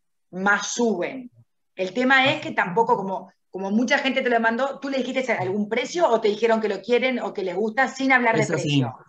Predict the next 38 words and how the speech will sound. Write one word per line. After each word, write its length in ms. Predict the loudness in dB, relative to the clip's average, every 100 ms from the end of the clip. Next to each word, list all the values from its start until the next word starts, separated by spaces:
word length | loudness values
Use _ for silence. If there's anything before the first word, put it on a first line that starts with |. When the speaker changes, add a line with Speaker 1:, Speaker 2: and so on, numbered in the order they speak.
| _ _ -2
Speaker 2:
O 80 |
sea, 120 | 0 0
fue, 120 | 0 -2 -2
yo 200 | -2 0
no 160 | 2
le 140 | 2 2
precio 220 | 0 -2
porque 200 | 0 -2
todavía 240 | 0 2
no 100 | 2
tuve 160 | 2 0
esta 160 | -2 -2
clase 300 | -2 0 0
y 20 |
no 120 | 0
quería 200 | 0 -2
como 200 | -2 -6
tirar 580 | -6 0 2 0 -2 -10
sin, 760 | -12 -8 -6 -6 -8 -10 -12 -20 _ -12
eh, 220 | -10 -8 -10 -10 -12 -10
como 140 | -8
que 40 | -6
Speaker 1:
Perfecto. 80 | -4
Speaker 2:
sigo 140 | -2
siendo 220 | 0 2
alumno, 320 | 4 4 2
entonces 360 | 2 0 -2 -4
como 220 | -6 -10
que 120 | -10
todavía 340 | -8 -6 -4 -4
no 80 | -4
me 120 | -4
la 100 | -6
que-, 100 | -6
no 80 | -8
me 80 | -6
quería 200 | -4 -2
mandar. 400 | 0 2 0